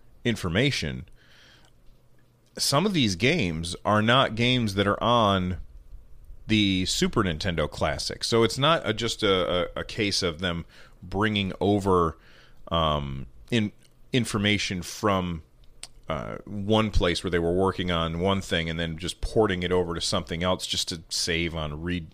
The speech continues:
you know, in reinventing the wheel. But there's things on the, uh, on this list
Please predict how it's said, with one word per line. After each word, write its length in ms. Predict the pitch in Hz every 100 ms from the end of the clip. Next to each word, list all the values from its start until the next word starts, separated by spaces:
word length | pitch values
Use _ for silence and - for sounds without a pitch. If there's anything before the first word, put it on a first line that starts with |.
| -
you 140 | - 95
know, 220 | 73 73 - - - - - - - - - - -
in 160 | 110
reinventing 680 | 95 107 98 87 90 95 82
the 80 | 76
wheel. 480 | 87 98 71 69 - - - - - - - - - - - - -
But 160 | 117
there's 200 | 113 107
things 340 | - 143 139 113
on 440 | 110 113 110 107
the, 300 | 107 104 101
uh, 200 | 101 98
on 180 | 101 104
this 200 | 107 -
list 500 | 101 123 87 - -